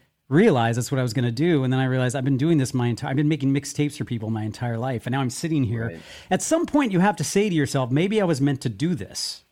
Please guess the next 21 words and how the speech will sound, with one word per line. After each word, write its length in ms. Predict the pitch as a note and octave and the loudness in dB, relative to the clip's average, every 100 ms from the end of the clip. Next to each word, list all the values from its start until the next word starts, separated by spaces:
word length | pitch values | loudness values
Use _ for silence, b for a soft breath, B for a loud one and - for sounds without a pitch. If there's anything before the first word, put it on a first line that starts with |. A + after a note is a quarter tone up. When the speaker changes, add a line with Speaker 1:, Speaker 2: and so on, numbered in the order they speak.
| - | 0
Speaker 1:
I 60 | |
mean, 200 | D#3+ E3 | 2 4
clearly, 540 | D#3 - A3 G#3+ F#3 C#3+ | 0 -2 0 2 2 0
Speaker 2:
Right. 60 | B B B B - | B B B B -2
Speaker 1:
some 220 | F#3 F#3 | 0 2
people 260 | E3+ E3+ E3 | 0 0 0
are 60 | |
just 160 | D3 A#2+ | 2 2
made 220 | C3 D3 | 0 0
to 80 | C#3+ | 0
do 120 | C#3+ | 0
certain 340 | - D3 C3 A2+ | 0 -2 -2 0
things. 320 | D3+ C3+ A2 | 0 0 0
Do 100 | D3 | -2
you 80 | G3+ | -2
feel 280 | A3 A#3 | 0 2
that, 240 | A3+ A3 F#3+ | 2 0 0
like, 180 | F3 D#3 | 0 4
when 140 | D#3+ | 4
you're 420 | E3+ F3 F3 - - | 6 4 2 0 -6
like, 180 | E3 | -8